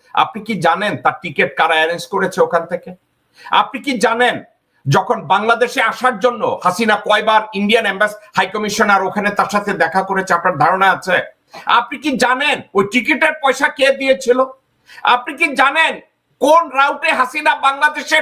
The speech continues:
ঢুকবে এবং হাসিনা বাংলাদেশে আসলে পরে তার সাথে কি ব্যবহার করা হবে, এটা নিয়ে প্রণব মুখার্জি কুত্তা মইনের সাথে নেগোশিয়েট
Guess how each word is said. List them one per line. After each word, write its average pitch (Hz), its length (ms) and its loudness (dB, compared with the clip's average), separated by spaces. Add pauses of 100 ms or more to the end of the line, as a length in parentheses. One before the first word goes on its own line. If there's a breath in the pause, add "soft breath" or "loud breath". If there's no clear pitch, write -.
ঢুকবে 254 340 0 (380 loud breath)
এবং 311 160 2 (120)
হাসিনা 311 340 0 (160)
বাংলাদেশে 311 500 0 (100)
আসলে 302 240 -2 (100)
পরে 311 140 4 (160)
তার 294 240 4
সাথে 320 200 -2 (160)
কি 294 100 0 (160)
ব্যবহার 359 340 4 (100)
করা 320 240 4
হবে, 240 200 -4 (360 loud breath)
এটা 285 240 2
নিয়ে 302 140 -4 (100)
প্রণব 349 400 4
মুখার্জি 302 480 0 (1500)
কুত্তা 254 340 2
মইনের 240 400 0
সাথে 220 240 -2 (520 soft breath)
নেগোশিয়েট 196 460 0